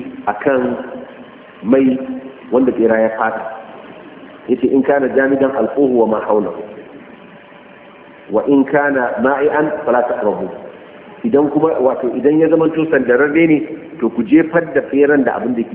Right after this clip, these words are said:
kewaye da shi. Wato ku yi amfani da sauran kamar kaki da yake nan. Amma idan ya zamanto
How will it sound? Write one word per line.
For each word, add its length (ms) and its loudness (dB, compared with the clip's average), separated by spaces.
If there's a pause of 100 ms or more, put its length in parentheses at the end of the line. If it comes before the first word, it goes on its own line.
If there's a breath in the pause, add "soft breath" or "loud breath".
(160)
kewaye 320 -2
da 80 -8
shi. 140 -18 (340)
Wato 160 -8
ku 120 -8
yi 40 -2
amfani 320 -4
da 160 -2
sauran 240 -4
kamar 240 -4
kaki 320 -6
da 80 -4
yake 240 -10
nan. 100 -18 (1300)
Amma 320 0
idan 240 0
ya 80 4
zamanto 320 2